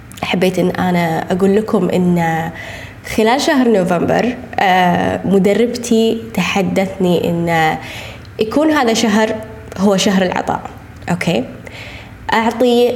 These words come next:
آه، بدون مقابل، وأعطي، آه، كثر ما أنا أقدر، واستمتع في العطاء هذا، أوكي؟ فعلى السريع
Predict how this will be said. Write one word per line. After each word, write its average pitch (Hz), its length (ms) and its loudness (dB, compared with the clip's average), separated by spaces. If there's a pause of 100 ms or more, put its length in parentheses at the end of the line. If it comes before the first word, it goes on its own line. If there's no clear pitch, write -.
آه، 165 640 2
بدون 190 340 2
مقابل، 185 480 0 (400)
وأعطي، 175 880 2
آه، 160 500 -2 (120)
كثر 240 260 0
ما 185 240 2
أنا 165 140 2
أقدر، 175 320 0 (460)
واستمتع 208 460 2
في - 80 -4
العطاء 180 340 0
هذا، - 280 -4 (460)
أوكي؟ 180 320 -2 (680)
فعلى 165 440 2
السريع 208 380 2